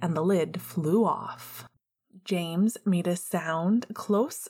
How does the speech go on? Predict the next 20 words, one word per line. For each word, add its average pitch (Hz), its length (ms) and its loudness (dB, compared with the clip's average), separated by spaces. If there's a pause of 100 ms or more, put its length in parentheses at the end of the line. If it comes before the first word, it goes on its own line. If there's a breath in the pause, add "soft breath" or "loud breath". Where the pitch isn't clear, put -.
(120)
to 349 160 0
a 359 80 4
scream, 170 840 -2
but 202 100 2
it 220 100 2
soon 262 220 0
transformed 226 680 2
into 269 200 0
something 208 380 2
between 226 340 4
laughter 269 460 0
and 311 240 -2
sobbing 151 680 -2
as 175 180 -2
he 185 80 2
realized 170 600 -2
the - 80 -4
box - 320 -4
was 165 100 -4
empty. 156 540 -4